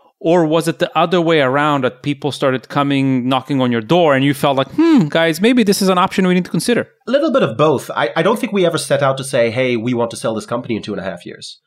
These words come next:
Speaker 2: Right? That, that was never our goal. You know, our goal is if we sell, it's gonna be in ten years, and it's gonna be at, you know, unicorn terms, and it's gonna be, you know, uh, conquering the world kind of story and amazing. Um, of course, in this situation, what happened was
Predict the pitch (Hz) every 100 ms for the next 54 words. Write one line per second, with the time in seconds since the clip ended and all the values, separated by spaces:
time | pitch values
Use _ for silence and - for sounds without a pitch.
0 | _ _ _ 113 117 123 135 170 156 147
1 | 127 98 - 98 87 92 110 107 113 117
2 | 110 - 156 139 123 - 123 143 135 107
3 | - 117 117 110 101 - 117 104 110 151
4 | 156 98 104 - 110 104 110 107 110 92
5 | 95 - 113 98 92 110 135 131 123 113
6 | 110 110 113 117 113 101 104 107 98 107
7 | 104 104 104 98 107 98 - 127 117 117
8 | 107 104 107 110 107 113 104 - 120 120
9 | 113 98 - 104 113 104 90 - - -
10 | _ 101 107 208 151 214 - - - -
11 | 160 135 - _ _ - - 151 185 190
12 | 165 151 135 107 113 117 120 110 104 98